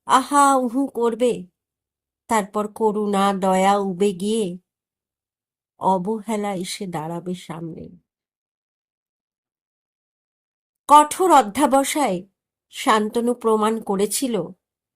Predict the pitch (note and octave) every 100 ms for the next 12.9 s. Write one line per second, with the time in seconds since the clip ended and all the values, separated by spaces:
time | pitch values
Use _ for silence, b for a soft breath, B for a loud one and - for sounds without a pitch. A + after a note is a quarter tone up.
0 | _ _ _ _ _ - A#3 C4 D#4+ F4
1 | G#4+ - G#4 - E4+ B3 D4+ C#4 - -
2 | D4 A#3+ G3+ - _ _ _ _ _ _
3 | _ _ _ _ _ _ _ - G3 F#3+
4 | G3+ F#3+ G#3 G#3+ G3+ G3 F#3+ G3 F3+ E3+
5 | F3 D3+ - _ _ _ _ _ _ _
6 | _ _ _ _ _ _ _ _ _ _
7 | _ _ _ _ _ _ _ _ _ _
8 | _ _ _ _ _ - - F4 F4 G4+
9 | F#4 F#4+ D4 C4 D4+ F#4+ F#4+ C4 C4 C#4+
10 | D4+ B3 A#3+ A#3+ A3 C#3 - _ _ _
11 | _ _ _ _ _ _ _ A#3 G3+ G#3+
12 | C#4+ A#3+ F3+ F#3 F3+ E3+ D#3 C#3 D#3+